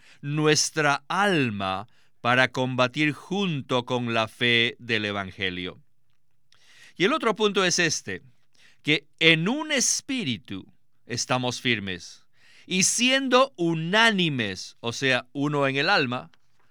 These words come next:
es la manera de combatir.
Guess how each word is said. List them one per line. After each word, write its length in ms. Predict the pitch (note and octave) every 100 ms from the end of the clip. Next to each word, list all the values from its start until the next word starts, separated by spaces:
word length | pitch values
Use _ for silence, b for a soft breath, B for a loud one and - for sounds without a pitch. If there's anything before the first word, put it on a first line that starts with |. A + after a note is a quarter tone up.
| _ _ - _ _ -
es 280 | D3+ D#3
la 200 | C#3+ C#3+
manera 800 | B2+ A#2 A#2 D3 F3+ F3+ F3+ F3
de 240 | E3+ D3+ C#3
combatir. 680 | B2+ A#2 A2 G2+ G2 F#2+